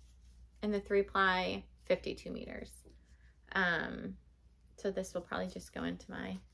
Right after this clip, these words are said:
I have a whole bin of, like, my chain plied leftover singles,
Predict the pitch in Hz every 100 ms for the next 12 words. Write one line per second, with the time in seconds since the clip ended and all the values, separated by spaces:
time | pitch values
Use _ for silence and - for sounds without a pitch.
0 | - - - - 220 220 220 - 180 175
1 | 165 170 180 220 - - - - 180 175
2 | 160 - - - - - - - - -
3 | 175 165 - - 165 165 - 170 170 175
4 | 160 - - - 170 - 170 170 175 180